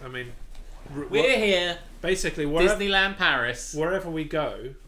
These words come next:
Speaker 1: to do Don't Get Me Started, we've gotta take Reese with us 'cause he's got the five, five G,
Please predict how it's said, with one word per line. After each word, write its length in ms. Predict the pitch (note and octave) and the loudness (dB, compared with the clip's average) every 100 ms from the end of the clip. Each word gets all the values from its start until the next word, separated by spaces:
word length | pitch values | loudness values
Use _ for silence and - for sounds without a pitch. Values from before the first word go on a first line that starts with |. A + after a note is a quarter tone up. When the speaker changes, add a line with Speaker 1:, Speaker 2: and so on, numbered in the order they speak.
| - | -16
Speaker 1:
to 100 | - | -14
do 180 | C3 C3 | -10 -8
Don't 200 | A#2+ A2 | -8 -8
Get 120 | A2+ | -12
Me 60 | G#2+ | -12
Started, 380 | - G2+ - | -14 -14 -12
we've 80 | A#2 | -8
gotta 140 | B2+ B2 | -8 -6
take 220 | C3 A#2+ | -8 -8
Reese 280 | A#2+ A2+ - | -10 -10 -12
with 120 | G2+ | -14
us 140 | G2+ | -14
'cause 160 | - A2+ | -16 -16
he's 160 | A2 | -14
got 160 | - G#2+ | -14 -14
the 60 | A2 | -14
five, 320 | - G#2 G#2 - - | -12 -12 -14 -16 -16
five 320 | G#2+ G#2+ G#2 | -14 -14 -14
G, 360 | A2+ G#2 G2+ | -14 -14 -14